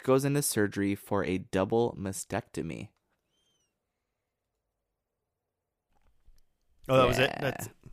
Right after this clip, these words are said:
Speaker 2: that was, like, the middle of the show. <laughs>
Speaker 1: Um, yeah.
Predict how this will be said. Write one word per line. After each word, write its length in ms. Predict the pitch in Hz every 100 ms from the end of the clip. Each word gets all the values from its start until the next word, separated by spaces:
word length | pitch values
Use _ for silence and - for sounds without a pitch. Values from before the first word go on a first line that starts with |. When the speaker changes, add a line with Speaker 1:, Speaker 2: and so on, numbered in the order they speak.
| -
Speaker 2:
that 80 | 131
was, 160 | 139 143
like, 100 | 139
the 60 | 127
middle 380 | 117 127 123
of 60 | 117
the 60 | 117
show. 320 | - 127 123 - -
<laughs> 80 | 135
Speaker 1:
Um, 920 | 156 170 170 160 160 156 156 156 151 -
yeah. 260 | 147 123